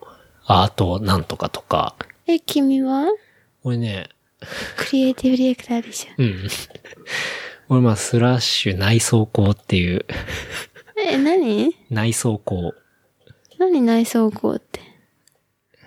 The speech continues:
Speaker 1: 内装をやる人。
Speaker 2: あ、そうなの？
Speaker 1: そう。いや、それなんでかっていうと、まあ、会社の中で、
Speaker 2: あ、そういうことね。
Speaker 1: そうそう、まあ、家とかいろいろやりましたみたいな話をしたら、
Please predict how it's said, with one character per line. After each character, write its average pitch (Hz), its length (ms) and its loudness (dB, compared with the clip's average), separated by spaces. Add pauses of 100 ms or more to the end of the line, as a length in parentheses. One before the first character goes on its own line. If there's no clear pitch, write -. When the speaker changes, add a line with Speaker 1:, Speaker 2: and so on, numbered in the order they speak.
Speaker 1:
内 117 600 -2
装 113 180 -2
を 98 80 -2
や 92 160 -2
る 87 80 -10
人。 - 240 -12 (640)
Speaker 2:
あ、 269 120 0
そ 415 200 2
う 440 60 4
な 285 120 2
の？ 202 300 0 (220)
Speaker 1:
そ - 340 -8 (180)
う。 - 300 -12
い - 20 2
や、 104 60 2
そ 127 100 0
れ 110 60 2
な 147 160 2
ん 202 40 2
で 156 60 4
か 104 120 -2
っ - 60 -12
て - 80 -10
い 92 40 -12
う 90 40 -16
と、 - 400 -4 (580)
ま 110 260 -2
あ、 - 120 -20
会 135 140 0
社 135 140 2
の - 20 2
中 123 220 0
で、 85 340 -6
Speaker 2:
あ、 285 140 2 (300)
そ 311 220 0
う 392 60 4
い 453 40 2
う - 20 -2
こ 494 120 2
と - 60 0
ね。 466 60 4
Speaker 1:
そ - 0 -
う - 20 4
そ 392 60 4
う、 - 0 -
ま 254 80 2
あ、 - 20 4
家 220 220 4
と 185 120 2
か 98 240 0
い 127 120 0
ろ 120 100 4
い 117 60 2
ろ 117 80 2
や 110 160 4
り 127 80 4
ま 127 100 4
し - 120 -4
た 113 180 0
み 104 100 -4
た 95 80 -6
い 92 60 -4
な 92 60 -8
話 101 380 -4
を 92 60 -2
し - 140 -6
た 92 160 -4
ら、 85 260 -4